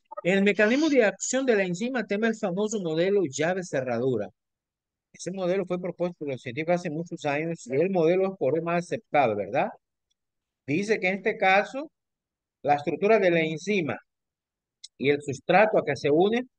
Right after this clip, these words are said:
son complementarios, es decir, encajan perfectamente en la forma en que hacen una llave y una cerradura.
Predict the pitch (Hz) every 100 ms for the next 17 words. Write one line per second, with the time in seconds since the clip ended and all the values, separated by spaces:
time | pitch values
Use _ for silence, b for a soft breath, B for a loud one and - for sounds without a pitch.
0 | _ _ _ _ - 175 208 226 247 196
1 | 170 151 135 135 117 95 90 - - -
2 | - - 104 139 139 196 240 302 - _
3 | _ _ _ _ _ - 143 135 170 202
4 | 220 214 - 151 139 - 190 202 202 185
5 | 151 151 135 117 92 - _ 107 113 113
6 | 165 175 156 131 160 160 147 151 143 135
7 | 147 160 151 - 113 104 95 90